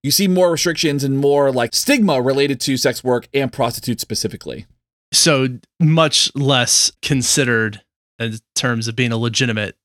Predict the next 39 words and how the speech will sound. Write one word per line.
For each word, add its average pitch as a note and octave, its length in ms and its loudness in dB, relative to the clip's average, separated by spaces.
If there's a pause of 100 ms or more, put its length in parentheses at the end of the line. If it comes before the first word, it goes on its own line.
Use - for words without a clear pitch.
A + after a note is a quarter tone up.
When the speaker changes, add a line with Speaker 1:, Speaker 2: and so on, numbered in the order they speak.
(140)
Speaker 2:
I A#2 80 -6
guess, G#2+ 160 -8
profession A2 400 -10
at G#2+ 80 -10
this F#2+ 120 -12
point. G2+ 320 -14 (380)
Speaker 1:
Yeah. C3 220 -2 (120)
Speaker 2:
At D#3 140 0
least E3+ 220 2
in D3+ 80 2
this C3+ 100 -2
part C3+ 180 0
of A#2+ 60 -2
the A#2+ 80 -2
world. A#2 320 -2
Now, E3+ 160 2
moving F3 240 -2
to C#3 80 -2
another C3+ 220 0
part C3 180 -2
of A#2 60 -4
the A#2 80 -4
world, A#2+ 260 -2
we B2+ 120 -2
have B2 340 -2
the B2+ 60 -4
legal D3 340 2
brothels A#2+ 760 -2
in A#2+ 280 -2
China C3+ 520 0
and A#2+ 200 -4
ancient A#2+ 380 -4
Greece A2+ 360 -4
around G#2+ 300 -6
six - 220 -8
hundred G#2+ 340 -8
B A2+ 100 -6
C A#2 180 -6
E. A#2 300 -6